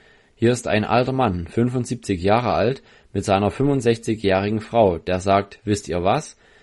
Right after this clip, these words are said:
Ich bin hier draußen Gott begegnet und er hat mir gesagt, ich würde jetzt ein Baby von Sarah bekommen.“ Sein Freund, der Arzt, hätte gesagt, „Der alte Mann ist nicht mehr ganz richtig im Kopf.“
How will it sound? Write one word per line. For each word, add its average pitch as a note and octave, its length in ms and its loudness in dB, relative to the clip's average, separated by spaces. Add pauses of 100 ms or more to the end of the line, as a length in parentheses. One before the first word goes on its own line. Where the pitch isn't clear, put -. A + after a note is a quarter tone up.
(120)
Ich - 120 -20
bin A#2 120 2
hier A2 140 2
draußen A#2 420 0
Gott C#3+ 240 -4
begegnet G2 560 -2
und G#2 140 -2
er F#2 100 2
hat G#2 160 -2
mir G#2+ 120 0
gesagt, G2+ 480 -2 (260)
ich - 120 -10
würde A2 180 2
jetzt G#2+ 200 -2
ein G#2+ 160 -4
Baby C#3 280 0
von F#2 180 -4
Sarah F2+ 300 0
bekommen.“ F2 480 -8 (500)
Sein G2 240 0
Freund, B2 420 2
der G#2 140 0
Arzt, A2+ 360 -4
hätte A2+ 160 4
gesagt, A2 520 0 (340)
„Der E2+ 120 -2
alte A2+ 200 2
Mann A2+ 280 2
ist G#2+ 180 -4
nicht A2+ 180 -6
mehr G#2+ 100 0
ganz G#2+ 220 -2
richtig C3+ 300 0
im F2 160 -6
Kopf.“ - 380 -4